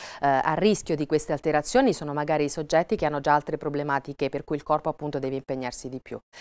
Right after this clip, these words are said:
E poi ci sono le, le, le donne che iniziano ad avere i primi cambiamenti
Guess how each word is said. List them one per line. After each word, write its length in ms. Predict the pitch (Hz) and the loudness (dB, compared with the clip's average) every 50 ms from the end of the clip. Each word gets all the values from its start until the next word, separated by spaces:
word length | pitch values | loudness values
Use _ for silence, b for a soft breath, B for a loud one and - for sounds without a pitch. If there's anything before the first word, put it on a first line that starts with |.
| B B B B | B B B B
E 140 | B 269 277 | B 2 4
poi 400 | - - 214 202 226 240 302 294 | 8 10 12 12 12 12 10 6
ci 220 | - - - 165 | 0 0 2 2
sono 440 | 151 - - 170 165 151 147 139 139 - | 2 2 0 0 0 2 2 2 0 0
le, 340 | 147 151 139 135 131 131 131 | 0 0 0 0 0 -2 -2
le, 300 | 131 131 135 131 135 131 | -2 -2 0 0 0 0
le 140 | 131 135 139 | -2 0 6
donne 500 | 185 202 202 175 160 151 143 143 139 - | 8 10 10 10 8 4 0 -2 -2 -2
che 120 | - 147 | -2 -4
iniziano 460 | 135 135 147 165 175 - - 170 151 | -2 -2 0 -2 -2 -4 -2 -4 0
ad 80 | 143 151 | 2 2
avere 200 | 151 156 147 139 | 2 2 2 0
i 40 | - | 0
primi 200 | - 208 202 170 | 0 0 -2 0
cambiamenti 600 | - 151 147 147 147 170 185 185 180 - - 156 | -2 -4 -4 -2 -2 -2 -2 -4 -6 -6 -6 -8